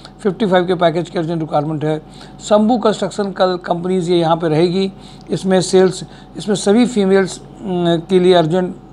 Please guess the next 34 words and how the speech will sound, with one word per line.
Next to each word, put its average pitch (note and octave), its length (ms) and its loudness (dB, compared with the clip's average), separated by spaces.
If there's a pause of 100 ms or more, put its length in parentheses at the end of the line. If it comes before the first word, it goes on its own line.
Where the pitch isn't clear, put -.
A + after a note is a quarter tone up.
(880)
requirement E3+ 460 4
है। F#3+ 220 0 (360)
सभी A#3+ 180 2
female, A3 320 0
जितनी F3+ 340 0
भी A3+ 60 0
फीमेल्स F#3+ 380 -2
हैं, G3+ 80 -2
कल G3 120 2
आना F#3 220 4
उनके F#3 200 -4
लिए F#3+ 100 -2
compulsory F3 600 -2
है। E3+ 240 -4 (480)
जो, G3+ 380 4
अ, F#3 280 2
फ़िफ़्टीन E3+ 420 0
से F#3+ 120 0
ऊपर F3+ 260 0
के G3 100 0
लिए G3+ 100 2
package F#3 320 0
चाहते F3 300 -2
हो, F#3+ 100 -2
किदवई E3 300 -4
नगर F#3 220 -2
base F3 220 0
पे F#3 180 -6
है, F3 240 0 (580)
अ, D#3+ 260 4
उनके F3+ 280 2
लिए F#3+ 220 4
है। F#3 280 0
ये E3+ 420 0